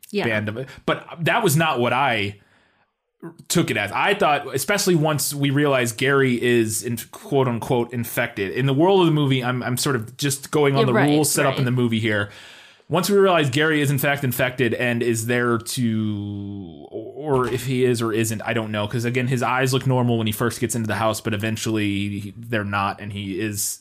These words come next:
Speaker 2: uh, quote unquote un-, infected. Um, and then he starts, you know, killing everybody in the house. I was under the impression that he was lying or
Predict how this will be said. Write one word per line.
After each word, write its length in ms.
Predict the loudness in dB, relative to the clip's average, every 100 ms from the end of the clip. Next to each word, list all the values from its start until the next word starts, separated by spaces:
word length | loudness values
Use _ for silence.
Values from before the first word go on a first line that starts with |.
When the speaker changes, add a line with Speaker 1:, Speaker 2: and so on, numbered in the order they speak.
| -8
Speaker 2:
uh, 220 | -8 -8
quote 260 | -4 -4
unquote 380 | -4 -4 -4 -4
un-, 240 | -4 -6 -6
infected. 720 | -4 -4 -2 -4 -2 -4 -4 -12 -20 -6
Um, 260 | 0 0 -2
and 120 | -2
then 140 | 0 0
he 140 | -2
starts, 280 | -2 -2 -2
you 60 | -4
know, 80 | -6
killing 260 | -4 -4
everybody 280 | -4 -4 -6
in 60 | -6
the 80 | -2
house. 420 | 0 0 -2 -10 -20 -20 _ _ _ _ -6
I 520 | -2 2 4 4 2 -6 _ _ _ _ -2
was 180 | 0 2
under 140 | 0
the 100 | 0
impression 600 | 0 0 -2 -2 -4 -4 -4
that 320 | -2 0 -2
he 220 | -6 -2
was 240 | 0 -2 -4
lying 760 | -4 -2 0 0 -2 -6 -6
or 360 | 0 2 4 0